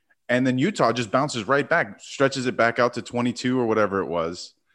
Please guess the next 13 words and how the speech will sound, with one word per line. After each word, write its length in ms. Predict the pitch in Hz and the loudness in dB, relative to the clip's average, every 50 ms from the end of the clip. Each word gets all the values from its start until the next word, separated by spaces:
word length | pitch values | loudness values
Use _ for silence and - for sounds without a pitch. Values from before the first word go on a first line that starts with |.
| _ _ _ _ _ _ _ | _ _ _ _ _ _ _
And 140 | - 117 113 | -4 0 2
when 180 | 120 127 131 131 | 4 4 6 6
that 180 | 160 202 202 | 6 4 4
happened, 380 | 170 180 180 180 - 139 120 110 | 2 2 0 0 2 0 2 2
I 80 | 110 120 | 2 2
was 180 | 123 113 98 | 0 0 0
really 240 | 101 131 139 123 104 | 2 2 2 2 2
worried. 400 | 92 104 110 98 82 78 73 78 | 2 2 2 2 0 -2 -6 -4
I 100 | 73 95 | -2 0
was, 240 | 101 101 101 - 107 104 | 0 -2 -2 -6 -6 -2
'cause 240 | - 123 117 95 90 | 0 0 0 0 0
you 160 | 127 131 139 | -2 0 2
guys, 240 | 147 147 147 123 | 4 4 2 2